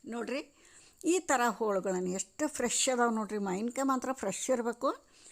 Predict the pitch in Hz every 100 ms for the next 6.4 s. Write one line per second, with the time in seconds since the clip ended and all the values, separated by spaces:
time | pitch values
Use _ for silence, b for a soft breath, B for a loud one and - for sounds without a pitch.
0 | B B 262 - 330 339 302 302 - 294
1 | 302 - 277 262 233 247 226 214 208 190
2 | 175 - - - - 208 220 208 233 262
3 | 277 214 170 - _ B B B B B
4 | B - 262 302 330 311 285 277 269 240
5 | 247 262 240 233 247 247 240 233 226 220
6 | 226 214 208 -